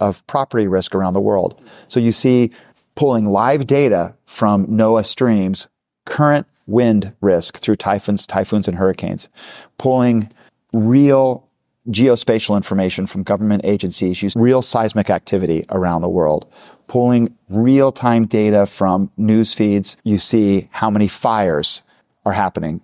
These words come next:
around the world right now. And it gives you a beautiful data visualization of this in this column, if you will, column, column of risk. Then you step upstairs into a cafe,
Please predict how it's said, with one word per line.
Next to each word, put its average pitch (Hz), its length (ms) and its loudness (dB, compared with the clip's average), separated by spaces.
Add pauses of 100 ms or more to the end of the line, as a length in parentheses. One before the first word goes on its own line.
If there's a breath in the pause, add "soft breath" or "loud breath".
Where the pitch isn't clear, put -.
around 87 360 -2
the 92 80 -4
world 92 280 0
right 76 160 -2
now. 78 140 -6
And 80 80 -6
it - 60 -12
gives - 180 -4
you 101 100 2
a 90 40 0
beautiful 139 440 0
data 107 240 0
visualization 98 580 0
of 90 60 -2
this 87 180 -2
in 90 100 -6
this 82 200 -4 (140)
column, 107 540 0 (440 soft breath)
if - 160 -12
you 90 80 -2
will, 82 240 -4
column, 85 400 -2 (100)
column 90 300 -2
of 85 120 -8
risk. 120 380 -2 (340 loud breath)
Then 107 140 2
you 101 80 2
step - 300 0
upstairs 117 640 0
into 104 400 0
a 90 40 -2
cafe, 101 640 0